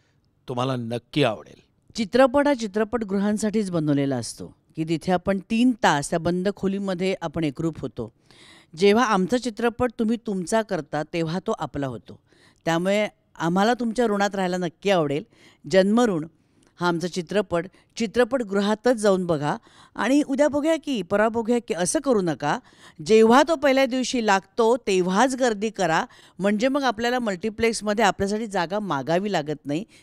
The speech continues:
Speaker 2: ती त्यांना द्यावीच लागते, तो आपला हक्क आहे. त्यामुळे पहिल्यांदाच जा आणि हाऊसफुल करा की पुढचे दोन, तीन, चार आठवडे जेवढे तुम्हाला पाहिजे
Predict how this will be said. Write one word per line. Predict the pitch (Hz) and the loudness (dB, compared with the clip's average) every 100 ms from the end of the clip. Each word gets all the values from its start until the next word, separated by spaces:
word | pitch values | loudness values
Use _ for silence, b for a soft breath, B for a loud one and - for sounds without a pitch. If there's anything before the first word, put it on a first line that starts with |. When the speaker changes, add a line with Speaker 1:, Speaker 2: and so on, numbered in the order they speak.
| b | b
Speaker 2:
ती | 226 | -10
त्यांना | 202 196 185 233 | 0 0 0 -4
द्यावीच | 175 156 147 170 247 240 | -2 0 0 0 -2 0
लागते, | 180 143 196 | -2 -2 -6
तो | 240 | -6
आपला | 233 240 | -4 -4
हक्क | 160 - 147 | -4 -8 -8
आहे. | 127 117 b b b b - | -6 -8 b b b b 4
त्यामुळे | 196 196 220 240 | 4 6 2 0
पहिल्यांदाच | 220 190 196 214 240 226 | 2 2 4 4 2 0
जा | 190 208 | 2 2
आणि | 285 302 175 190 | 2 -2 -2 0
हाऊसफुल | 180 175 - 226 | 2 0 -2 -6
करा | 247 226 220 311 b b _ | -2 0 0 -2 b b _
की | 202 | -10
पुढचे | 185 196 170 214 | -2 -2 2 0
दोन, | 196 202 240 | 4 2 2
तीन, | 214 247 240 | 0 -2 0
चार | 220 233 | 2 2
आठवडे | 220 208 202 | 2 2 0
जेवढे | 180 190 254 254 | 2 4 2 2
तुम्हाला | 233 208 | 0 0
पाहिजे | 185 151 135 | 0 -2 -2